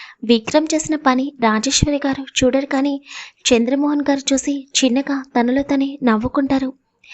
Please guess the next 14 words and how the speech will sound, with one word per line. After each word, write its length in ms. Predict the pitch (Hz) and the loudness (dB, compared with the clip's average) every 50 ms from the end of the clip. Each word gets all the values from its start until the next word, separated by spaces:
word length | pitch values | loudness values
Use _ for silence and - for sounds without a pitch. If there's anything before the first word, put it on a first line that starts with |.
| - - - - _ - - | -20 -20 -20 -16 _ 2 4
"ఈ 100 | 277 277 | 4 4
విక్కీ 300 | 247 240 226 - - 294 | 4 2 0 2 2 2
ఏంటి 380 | 294 285 277 285 277 277 - _ - | 2 2 2 0 -2 -6 -8 _ 2
కొత్తగా 360 | - 240 226 - 262 - 302 | 2 2 4 4 0 0 0
ప్రవర్తిస్తున్నాడు?" 800 | 294 285 277 277 269 - - 285 269 - - 285 269 277 269 262 269 | 0 2 4 4 4 4 2 -2 -8 -4 -2 -2 0 0 0 0 0
అని 260 | 269 262 262 269 262 - - - - - - - - | 0 0 -2 -4 -4 -10 -18 -20 -20 -20 -16 -6 0
వైష్ణవి 640 | 226 220 220 220 - - - 285 294 285 285 294 - | 2 2 2 2 -2 -2 -2 -2 -4 -4 -6 -4 0
మనసులో 480 | 240 226 214 233 240 - - - 294 285 | 2 2 2 2 0 -2 0 0 0 0
అనుకుంటూ 500 | 269 254 262 - 294 277 277 285 277 277 - - | 0 -2 0 -2 -2 -2 0 -2 -4 -4 -4 2
ఉండగా 460 | 247 247 233 233 254 262 - 294 285 277 _ _ _ _ _ - - - - _ - | 4 4 4 4 -2 -2 -2 -4 -4 -6 _ _ _ _ _ -20 -20 -20 -18 _ -4
విక్రమ్ 420 | 233 226 240 233 - - 302 294 285 - - | 2 2 2 2 2 0 0 0 0 -4 -2
బయటకు 440 | 240 226 220 220 214 220 - - | 2 2 2 2 2 -2 -2 0
వెళ్ళి 300 | 302 302 277 277 285 285 285 - _ _ - - | 2 2 2 2 -2 -4 -6 -12 _ _ -8 -2
మెయిడ్స్తో 580 | 233 233 226 233 247 - - - 311 277 269 | 0 2 2 2 2 0 -2 0 -2 -2 -2